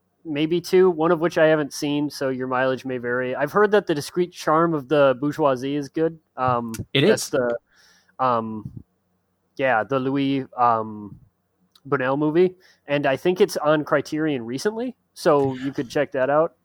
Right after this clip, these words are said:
Speaker 2: Uh,
Speaker 1: Um,
Speaker 2: sorry, quick cut in. I believe that left the channel, uh, somewhat recently, but I think it is still
Speaker 1: No.
Speaker 2: available in places,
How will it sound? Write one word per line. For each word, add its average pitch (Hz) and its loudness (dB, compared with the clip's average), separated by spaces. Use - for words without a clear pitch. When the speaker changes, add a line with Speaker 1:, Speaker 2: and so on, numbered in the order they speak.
Speaker 2:
Uh, 120 8
Speaker 1:
Um, 107 -10
Speaker 2:
sorry, 117 6
quick - -2
cut 120 2
in. 113 -2
I 117 4
believe 135 0
that 135 6
left 117 0
the 147 -4
channel, 131 -2
uh, 110 2
somewhat 151 2
recently, 147 2
but 127 4
I 113 4
think 135 -2
it 117 0
is 120 0
still 127 4
Speaker 1:
No. 127 2
Speaker 2:
available 113 2
in 113 0
places, 123 -2